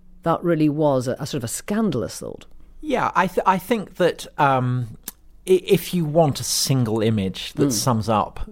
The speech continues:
Speaker 2: the, the scale and the seismic quality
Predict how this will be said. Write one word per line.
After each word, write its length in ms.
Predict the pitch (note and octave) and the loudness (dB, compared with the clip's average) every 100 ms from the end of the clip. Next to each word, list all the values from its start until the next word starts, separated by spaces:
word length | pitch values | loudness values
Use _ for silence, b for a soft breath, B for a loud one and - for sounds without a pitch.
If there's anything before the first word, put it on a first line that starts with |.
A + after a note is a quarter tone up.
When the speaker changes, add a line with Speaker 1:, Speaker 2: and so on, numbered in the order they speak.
| - D3 | -12 -10
Speaker 2:
the, 160 | A#2 | -10
the 240 | A2 G#2+ G#2+ | -10 -8 -4
scale 840 | - - - - C3+ B2 G#2+ F#2+ | -2 0 -2 0 2 2 2 0
and 100 | G2 | -2
the 80 | G2+ | -2
seismic 460 | - B2+ A2+ G#2+ - | 2 2 2 -4 -4
quality 800 | - B2+ A#2 G#2 - G#2+ F2 | 2 4 4 0 -6 -6 -8